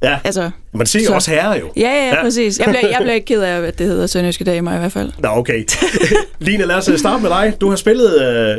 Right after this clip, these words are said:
Speaker 1: i fransk håndbold blandt andet, så kom du lige tilbage til, til dansk, øh, Ikast
Speaker 2: Mhm.
Speaker 1: og, og, og Sønderjyske siden, øh, to tusind og treogtyve sommeren
Speaker 2: Mhm.
Speaker 1: her,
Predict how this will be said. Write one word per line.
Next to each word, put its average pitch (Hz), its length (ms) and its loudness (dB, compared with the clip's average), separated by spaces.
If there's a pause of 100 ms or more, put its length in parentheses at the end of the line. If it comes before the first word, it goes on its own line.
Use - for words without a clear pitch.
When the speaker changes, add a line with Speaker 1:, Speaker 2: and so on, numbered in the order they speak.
Speaker 1:
i 123 100 2
fransk 170 280 -2
håndbold 208 300 0
blandt 165 140 0
andet, 165 140 0
så 202 80 -2
kom 190 140 -2
du 160 60 -4
lige 190 120 -2
tilbage 160 440 0
til, 123 280 0
til 113 140 -2
dansk, 165 280 -2
øh, 135 80 0
Ikast 214 760 -2
Speaker 2:
Mhm. 220 140 8
Speaker 1:
og, 131 240 4
og, 120 180 -2
og 131 100 -4
Sønderjyske 160 420 0
siden, 156 220 2
øh, 110 260 0
to 147 180 -2
tusind 127 260 -4
og 107 60 0
treogtyve 131 320 0
sommeren 127 300 2
Speaker 2:
Mhm. 107 80 6
Speaker 1:
her, 117 80 2